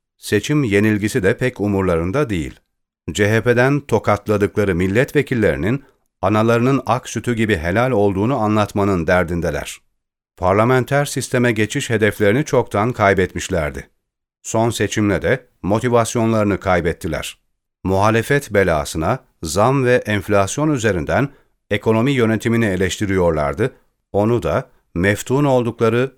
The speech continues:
rasyonel zemin devreye girince kaybettiler. Üretim ekonomisini veya devletçi kapitalizmi veya post-Keynesyen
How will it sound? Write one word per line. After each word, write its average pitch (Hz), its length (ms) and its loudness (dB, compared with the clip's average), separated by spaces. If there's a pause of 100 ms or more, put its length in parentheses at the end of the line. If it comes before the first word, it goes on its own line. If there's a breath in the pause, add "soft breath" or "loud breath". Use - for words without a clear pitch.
rasyonel 98 720 0
zemin 104 460 0
devreye 104 440 2
girince 90 540 -2
kaybettiler. 87 800 -4 (480)
Üretim 117 380 2
ekonomisini 95 760 -2 (240 soft breath)
veya 87 460 2
devletçi 98 460 0
kapitalizmi 95 840 -2 (220 soft breath)
veya 90 440 2 (140)
post-Keynesyen 104 1120 0